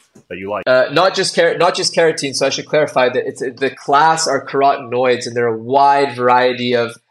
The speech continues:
Speaker 2: of compounds. There's about forty or fifty in the human diet that are found across the col-, the spectrum of color. Uh, basically, they comprise color in, in certain vegetables by having an absorbing effect on, and, on, on the light spectrum and reflecting out others.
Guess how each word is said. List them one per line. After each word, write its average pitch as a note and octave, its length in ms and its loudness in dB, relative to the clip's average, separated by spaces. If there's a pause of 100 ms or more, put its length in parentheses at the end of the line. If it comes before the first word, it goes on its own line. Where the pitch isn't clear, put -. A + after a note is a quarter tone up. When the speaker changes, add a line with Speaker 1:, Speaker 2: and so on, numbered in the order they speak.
(220)
Speaker 2:
of A#2+ 160 -6
compounds. A#2+ 560 0
There's B2 140 -4
about B2+ 220 2
forty C#3+ 360 2
or B2+ 80 2
fifty C#3 380 -6
in B2 80 -6
the B2 80 -8
human B2 280 -8
diet B2 320 2
that B2 100 -2
are A#2+ 80 -2
found A#2+ 360 -2 (300)
across B2 500 0
the C#3 60 -10
col-, - 240 -2
the B2 80 -6
spectrum C3 420 -4
of A#2 140 -6
color. A#2 400 -2 (340)
Uh, A#2+ 220 2
basically, D3+ 380 0
they D3+ 120 -2
comprise C3+ 640 -2
color B2+ 600 0
in, A#2+ 440 -6 (240)
in A#2+ 300 -8
certain B2 320 -6
vegetables A#2+ 720 -2 (180)
by A#2+ 100 4
having A#2+ 200 2
an A#2 60 -6
absorbing B2+ 500 0
effect A#2+ 400 -2
on, A#2+ 140 0
and, A#2+ 280 -8
on, A#2 140 -6
on A#2+ 140 -6
the A#2 80 -2
light A2+ 220 0
spectrum A#2 680 -6
and A2+ 200 -8
reflecting A#2 440 -6
out A2 180 -4
others. A2 460 -6